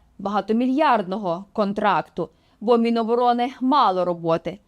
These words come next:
Міноборони потрібні ще й скандали. А скандал був, коли стало відомо, що у дві тисячі двадцять четвертому році Павлоградський хімічний завод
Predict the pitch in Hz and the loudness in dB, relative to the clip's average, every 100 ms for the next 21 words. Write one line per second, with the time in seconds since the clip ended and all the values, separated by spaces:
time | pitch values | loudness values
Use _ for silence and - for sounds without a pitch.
0 | _ 311 247 233 220 240 311 320 233 208 | _ -2 0 0 0 0 2 2 0 -4
1 | 196 220 269 214 220 254 220 226 _ - | -4 -2 0 -2 -2 -2 -4 -4 _ -14
2 | - 277 220 175 156 156 - _ _ - | -2 0 2 0 0 -4 -10 _ _ -8
3 | 220 - 233 220 190 190 269 - 339 311 | -8 -2 -2 0 2 0 -2 -6 -4 0
4 | 311 220 - _ _ _ - 349 285 - | 2 0 -4 _ _ _ 0 0 0 0
5 | 262 240 214 208 269 285 240 208 - 196 | 0 2 -2 -2 0 0 0 -2 -2 -2
6 | 180 208 220 208 208 196 202 220 208 185 | -2 -2 -2 -4 -6 -2 0 0 -2 -8
7 | 190 170 165 185 196 262 285 277 285 262 | -6 -4 -4 -6 -4 0 0 0 -6 -4
8 | 247 220 233 262 254 - 220 220 226 214 | -2 0 0 0 -2 -4 -6 -2 -2 -2
9 | 233 220 208 220 294 302 | -2 -2 0 0 0 -2